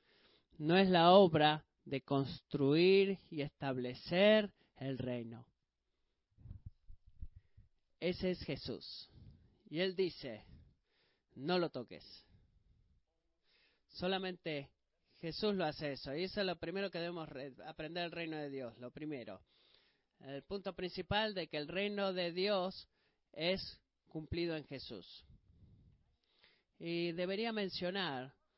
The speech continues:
de que para nuestra ventaja, y leemos esta historia, Pedro atenta a ayudar a Jesús a establecer su reino en el versículo cinco, y,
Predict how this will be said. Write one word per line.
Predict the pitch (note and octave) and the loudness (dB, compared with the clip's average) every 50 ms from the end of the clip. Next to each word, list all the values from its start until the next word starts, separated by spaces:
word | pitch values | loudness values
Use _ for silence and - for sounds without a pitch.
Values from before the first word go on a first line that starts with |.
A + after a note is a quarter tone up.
| _ _ _ _ _ _ _ - - - | _ _ _ _ _ _ _ -20 -20 -12
de | E3 D#3+ D#3 D#3 | -6 -4 -4 -4
que | D3 - D#3+ D3+ D3 D3 C#3+ C#3+ C3+ - | -4 -6 -6 -4 -4 -4 -4 -6 -8 -8
para | - C#3+ C#3+ C#3+ C#3+ | -6 -4 -4 -4 -2
nuestra | C#3+ D3 C#3+ C#3 - _ - - D3+ D3 C#3+ C#3 C3+ C3 | -4 -4 -6 -8 -10 _ -10 -6 -2 -2 0 0 -2 -2
ventaja, | B2+ D3 D#3 D#3 - - A#3+ A#3+ A3 F#3 - - F3+ F3 F3 E3+ D3+ | -4 -4 -6 -6 -2 2 4 4 4 4 2 -2 -4 -4 -4 -4 -6
y | C#3 | -6
leemos | C#3+ C#3+ D3 D#3+ F3+ F3 E3+ - - | -6 -6 -6 -4 -4 -6 -6 -6 -6
esta | F#3 - - F3 | -8 -6 -4 -6
historia, | D#3+ - _ - G#3+ G#3 G3 F#3 D#3+ D3+ D3 - _ _ _ _ _ _ _ _ _ _ | -6 -6 _ -6 -4 -2 -2 -2 -2 -2 -4 -6 _ _ _ _ _ _ _ _ _ _
Pedro | - G3+ A3 A#3 A3+ A3 | -2 -2 0 2 2 2
atenta | G3+ F3+ - - G#3+ G#3+ G3+ - G3 F3+ E3 D#3 D3+ D3+ C#3+ | 2 0 0 -2 -2 -2 -2 -2 0 0 0 0 0 0 0
a | C#3+ | -2
ayudar | C#3+ - - E3 D#3 E3 E3+ E3+ | -4 -6 -8 -6 -4 -2 -2 -2
a | E3 D3+ | -2 -4
Jesús | - - F#3 - - F#3+ - - | -4 -8 -10 -8 -8 -8 -6 -6
a | F3 | -10
establecer | - - - C#3+ C#3+ C#3+ - - E3+ E3 | -8 -6 -6 -6 -6 -6 -6 -8 -8 -8
su | - E3 D3 | -8 -10 -10
reino | C#3+ - E3+ F3 F3 D#3 | -8 -6 -6 -4 -4 -4
en | D3 | -2
el | D3 C#3+ C3+ | -4 -4 -4
versículo | C3+ C3+ C#3 - - F3 E3 - - D3+ D3 C#3 C3+ C3 | -4 -6 -8 -8 -8 -8 -8 -6 -6 -4 -2 -2 -4 -6
cinco, | - - - F#3+ F#3+ G3+ F#3+ - - G3 F#3+ F3+ _ _ _ - - - - _ _ _ _ _ - | -8 -8 -6 -6 -6 -6 -6 -4 -2 -2 -2 -2 _ _ _ -20 -20 -20 -20 _ _ _ _ _ -20
y, | - - D#3 D#3+ E3 | -14 -8 -6 -4 -4